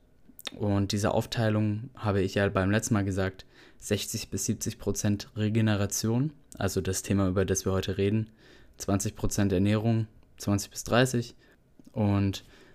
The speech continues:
zehn bis zwanzig Prozent dann Training. Ja, beim letzten Mal haben wir über das Training geredet und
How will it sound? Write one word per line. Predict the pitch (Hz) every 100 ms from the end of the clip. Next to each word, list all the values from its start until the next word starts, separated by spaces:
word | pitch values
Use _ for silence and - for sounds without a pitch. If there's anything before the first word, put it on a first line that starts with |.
| -
zehn | - 113 101
bis | -
zwanzig | 104 101 104
Prozent | - 98 101 95 92
dann | 87 90 - -
Training. | - 92 85 - - - _ - _ - _ _ _ -
Ja, | 104
beim | 101 107
letzten | 113 123
Mal |
haben | 110
wir | 110
über | 101
das | 104 -
Training | - 120 123
geredet | 117 120 127 127 -
und | 110 104 104 98